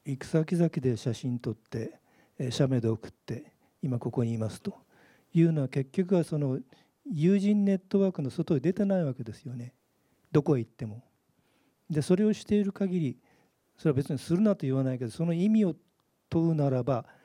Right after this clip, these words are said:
それをしている限り、あなたはその場で、その、その風景、その社会と向き合っていない。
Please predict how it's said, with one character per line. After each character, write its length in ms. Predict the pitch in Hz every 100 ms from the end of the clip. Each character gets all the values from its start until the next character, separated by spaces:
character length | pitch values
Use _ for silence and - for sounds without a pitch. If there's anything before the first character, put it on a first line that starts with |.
| _ -
そ 160 | 160
れ 60 | 190
を 80 | 190
し 120 | -
て 120 | 196
い 60 | 190
る 100 | 190
限 260 | 185 165
り、 220 | 165 123 - _ -
あ 80 | 156
な 140 | 170
た 100 | 170
は 60 | 143
そ 140 | 156
の 120 | 151
場 140 | 147 147
で、 220 | 143 120 _ _ _
そ 200 | - -
の、 220 | 185 175 -
そ 180 | - 185
の 120 | 202
風 220 | - 202
景、 320 | - 139 113 -
そ 200 | - -
の 80 | 175
社 160 | - 175
会 200 | 143 123
と 200 | 113 156
向 120 | 147
き 160 | 131 175
合 60 | 170
っ 20 |
て 160 | 170
い 80 | 123
な 120 | 135
い。 100 | 120